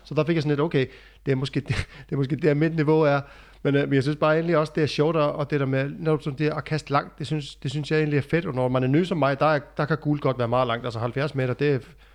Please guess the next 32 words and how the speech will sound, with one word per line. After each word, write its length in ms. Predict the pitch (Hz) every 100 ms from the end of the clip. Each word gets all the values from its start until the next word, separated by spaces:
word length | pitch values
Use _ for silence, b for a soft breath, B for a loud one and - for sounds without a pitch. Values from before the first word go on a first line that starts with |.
| b
det 60 | 156
er 40 |
okay 280 | 139 135 143
langt 200 | 123 123
for 60 | 123
mig. 140 | 113
Jeg 80 | 117
kan 100 | 120
godt 220 | 131 147
kaste 280 | - 160 -
det, 120 | 139
men, 180 | 120 117
men 120 | 120
der 60 | 123
er 80 | 127
som 140 | 147
regel 320 | 131 135 131
træer 380 | 113 - 127 120
i 40 | 117
vejen 220 | 123 117
og 180 | 113 123
alt 100 | 127
muligt 160 | 123
andet. 140 | 117 135 B B B B B B -
Så, 240 | - 127 - - - - - _ - _ - - -
så 100 | 127
jeg 100 | 123
ved 100 | 151
ikke, 340 | 156 165 147
øh, 60 | 135 - b b b b b b _ - _ - 123
ja, 140 | 120
måske, 380 | 117 - 156